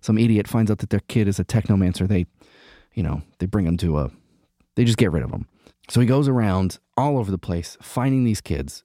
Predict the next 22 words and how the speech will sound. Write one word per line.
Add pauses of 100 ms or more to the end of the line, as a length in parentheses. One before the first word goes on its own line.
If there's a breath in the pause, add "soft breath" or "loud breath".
who
have
been
surrendered
by
their
parents. (520 loud breath)
And, (220)
um, (200)
he,
I, (100)
I
mean,
I
don't
know.
He
basically
brings
them
up.
I,